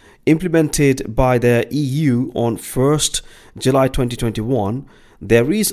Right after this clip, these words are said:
only one standard turnover threshold of ten thousand euro, which is applicable across member states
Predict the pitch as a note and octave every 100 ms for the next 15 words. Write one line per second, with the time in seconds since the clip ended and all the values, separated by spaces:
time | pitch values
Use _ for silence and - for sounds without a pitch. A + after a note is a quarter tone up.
0 | - D#3+ D#3 C3 A2+ B2 D#3 E3 - C3+
1 | B2 A#2 A2 G#2+ - _ - C3+ B2 A2+
2 | A2 G#2 - A#2 A2 - A2 G#2+ - G#2+
3 | G#2 F#2+ - G2+ F#2+ G2 F#2+ G2 F2+ F#2+
4 | C#3+ F3 F3 - _ _ - - - G3+
5 | - - A2 - C#3 B2 B2 - - -
6 | E3 E3 D3+ - - A2+ A#2+ B2 A#2 -
7 | - A2 G#2+ -